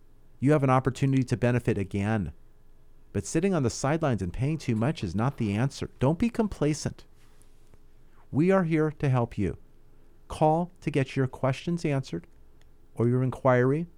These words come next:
We'll like to talk with you. Triple eight, five four three, three nine eighty.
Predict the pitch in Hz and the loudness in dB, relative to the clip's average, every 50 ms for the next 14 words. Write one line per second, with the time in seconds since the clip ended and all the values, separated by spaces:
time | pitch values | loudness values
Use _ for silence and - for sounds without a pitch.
0 | - - - - - - - - - - - - - - - - - - 117 117 | -20 -20 -20 -20 -20 -20 -20 -20 -20 -20 -20 -20 -20 -20 -20 -16 -8 -4 -2 0
1 | 117 113 110 - 127 - 120 117 113 - - 120 - 135 147 165 - - - 131 | 2 0 0 -2 -4 -2 0 0 0 0 -2 -4 -2 -2 -2 -2 -2 -2 -2 -2
2 | - 135 135 127 131 151 - - - - - - - - - - - - 131 117 | 0 0 0 0 0 -2 -6 -12 -20 -20 -20 -20 -20 -20 -20 -12 -2 0 0 2
3 | 107 107 104 - - 123 117 107 98 98 - - - 117 120 117 131 160 - - | 2 0 -2 -2 -2 0 0 2 0 0 -2 -8 -4 -2 -2 -2 -2 -4 -8 -12
4 | - - - - - - - - - - - - - 139 135 143 143 135 131 131 | -20 -20 -20 -20 -20 -20 -20 -20 -20 -20 -16 -8 -4 0 2 2 2 4 2 2
5 | 135 131 127 135 147 165 | 2 2 0 0 0 -2